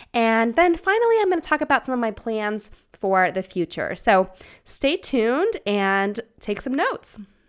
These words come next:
I guess I'm gonna start a little bit in chronological order. This is my first time doing a solo episode of the podcast, so please excuse me if it's a little bit awkward asking myself some questions, but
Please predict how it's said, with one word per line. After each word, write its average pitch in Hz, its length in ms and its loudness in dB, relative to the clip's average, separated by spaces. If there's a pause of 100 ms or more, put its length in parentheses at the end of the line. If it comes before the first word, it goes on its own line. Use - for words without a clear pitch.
(500)
I 320 60 -2
guess 466 180 -6
I'm 508 140 -2
gonna 415 80 0
start 349 220 0
a - 40 -8
little 254 160 -2
bit 233 140 -4
in 214 100 -4
chronological 208 800 -4
order. 185 320 -2 (300)
This - 80 -10
is 349 120 -4
my 349 140 0
first 320 400 -4
time 262 300 0
doing 220 260 0
a 196 60 -4
solo 214 640 0
episode 202 640 0
of 180 180 -2
the 185 60 -10
podcast, 202 800 -2
so 196 180 2 (340)
please 277 240 -4
excuse 254 460 -2
me 247 200 8
if 254 120 0
it's - 100 -6
a 240 40 0
little 339 260 2
bit 370 140 2 (100)
awkward 226 500 4
asking 226 400 2
myself 214 720 0
some 240 240 -4
questions, 214 840 0
but 196 400 4